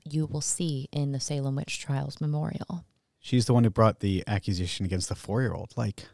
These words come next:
Speaker 1: And that was early on.
Speaker 2: Yeah.
Speaker 1: That was early on.
Speaker 2: Yeah, m-, early March, she says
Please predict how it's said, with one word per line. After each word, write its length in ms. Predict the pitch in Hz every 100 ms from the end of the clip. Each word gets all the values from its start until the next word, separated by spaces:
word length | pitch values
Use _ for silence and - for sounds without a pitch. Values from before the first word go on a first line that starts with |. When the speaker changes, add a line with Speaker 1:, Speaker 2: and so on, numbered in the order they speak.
| _ _ _ _ _
Speaker 1:
And 120 | 175 165
that 120 | 233
was 120 | 226 -
early 320 | 180 214 220
on. 520 | 135 139 202 131 160 - _
Speaker 2:
Yeah. 200 | 104 113
Speaker 1:
That 60 | 98
was 140 | 98 -
early 360 | 165 180 202 202 -
on. 560 | 160 185 180 139 156
Speaker 2:
Yeah, 280 | - 110 104 -
m-, 120 | 107
early 280 | 117 120 127
March, 380 | 113 104 135 -
she 320 | - - 113
says 480 | - 123 110 101 -